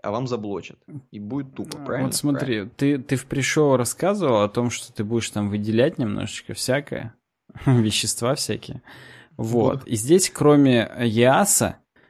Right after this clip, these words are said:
Speaker 2: еще написано, что модель должна на ру заканчиваться. Видишь, в чем дело?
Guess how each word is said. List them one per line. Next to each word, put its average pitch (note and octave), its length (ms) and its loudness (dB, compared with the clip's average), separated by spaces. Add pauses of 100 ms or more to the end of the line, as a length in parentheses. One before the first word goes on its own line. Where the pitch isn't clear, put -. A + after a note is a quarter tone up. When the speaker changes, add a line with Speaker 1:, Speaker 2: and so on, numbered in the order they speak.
(160)
Speaker 2:
еще C3+ 280 2
написано, C#3+ 400 4
что - 280 2
модель A#2+ 400 6
должна A#2 300 4
на A#2 180 4
ру A#2 420 2
заканчиваться. G2+ 920 -4
Видишь, C3 240 -4
в - 60 -10
чем G#2 200 -4
дело? G2+ 380 -6